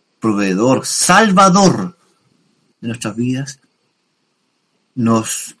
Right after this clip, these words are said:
invita también y termina este canto con una afirmación y una certeza,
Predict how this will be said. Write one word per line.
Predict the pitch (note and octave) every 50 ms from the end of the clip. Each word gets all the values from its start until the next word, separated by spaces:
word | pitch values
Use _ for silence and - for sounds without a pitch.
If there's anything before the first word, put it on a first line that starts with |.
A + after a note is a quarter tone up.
| _ -
invita | - A2 G#2+ - C3+ C3 G2 F#2+ F#2 F2+ F2 - _ _ _ _ _ _ _
también | - A2 G#2+ G#2 - A2+ A2+ G2+ F#2 F2 E2 - _ _ _ _ _ _ _ _ _
y | - A#2
termina | A2 B2 A2 A2 A#2 C3 D3 C#3+
este | C3+ C3+ - C3
canto | - - A#2 F#2+ F#2 F2+ - - E2+ - _ _ _ _ _ _ _ _ _ _ _ _ _ _ _ _ _ _ _ -
con | - A#2+ A2+
una | A#2 A#2 A#2 A#2 A2+ A#2
afirmación | - G#2 G#2 G#2 - - B2 A2+ G#2+ G#2 - - - B2+ G2+ F#2+ F2 F2 - - _ _ - - - - _ -
y | B2+ B2
una | B2+ B2+ A#2+
certeza, | A#2 - A#2 G#2 - - - C3 A#2 - - - - - -